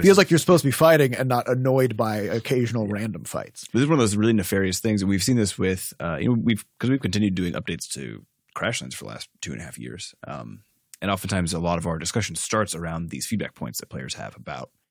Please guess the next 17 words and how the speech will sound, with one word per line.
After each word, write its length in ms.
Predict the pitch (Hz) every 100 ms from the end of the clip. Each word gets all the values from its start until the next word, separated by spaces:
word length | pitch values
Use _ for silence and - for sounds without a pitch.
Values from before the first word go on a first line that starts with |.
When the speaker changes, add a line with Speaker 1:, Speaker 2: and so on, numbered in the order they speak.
| _
Speaker 2:
if 180 | 87 -
the 100 | 80
game 180 | 85 76
is 80 |
too 240 | - 82 80
slow 380 | - 123 113 113
or 120 | 85
too 180 | - 85
grindy, 420 | 101 104 98 85
or 200 | 76 78
if, 260 | - - -
or 300 | 90 80 73 -
if 100 | 80
Flux 400 | - 98 92 -
moves 320 | 90 98 101
too 160 | - 104
slowly, 520 | - 113 101 101 117